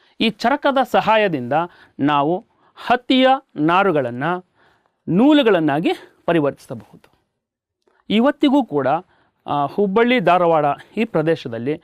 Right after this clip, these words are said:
ನಮ್ಮ ರಾಷ್ಟ್ರಧ್ವಜವನ್ನು ತಯಾರಿಸಲು ಆ ಹತ್ತಿ ಬಟ್ಟೆಯನ್ನು ನೇಯುವಾಗ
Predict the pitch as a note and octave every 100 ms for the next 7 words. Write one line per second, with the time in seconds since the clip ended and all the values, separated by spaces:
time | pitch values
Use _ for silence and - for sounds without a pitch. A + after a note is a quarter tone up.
0 | _ _ _ _ _ D3 D#3+ D3+ C#3 F#3
1 | - A#3+ F#3 D3+ F#3 F#3 D3 C3 B2 E3+
2 | G3 F#3 C3+ B2 E3 E3+ _ _ _ -
3 | B2+ B2 G#3 - C#4+ G3 F#3 G3+ F#3 D#3+
4 | C#3+ C3+ C3 - _ - C#3+ G3 B3+ F#3
5 | C3 B2